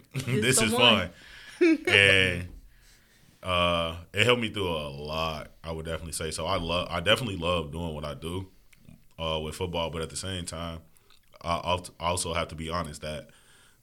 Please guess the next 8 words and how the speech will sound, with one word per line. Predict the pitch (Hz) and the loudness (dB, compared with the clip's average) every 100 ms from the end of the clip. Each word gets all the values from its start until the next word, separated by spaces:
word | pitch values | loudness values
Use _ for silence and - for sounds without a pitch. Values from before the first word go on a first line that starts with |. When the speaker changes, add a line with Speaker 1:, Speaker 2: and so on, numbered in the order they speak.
| - | -2
Speaker 1:
that | 85 98 | 2 4
can | - 87 | 2 -2
be | 92 90 | -2 -4
one | 82 87 | -4 -4
of | 80 | -4
your | 82 78 | -6 -6
biggest | 67 73 80 80 78 - - | -8 -6 -6 -6 -10 -12 -8
issues | 85 - 78 76 73 - | -6 -4 -6 -10 -10 -12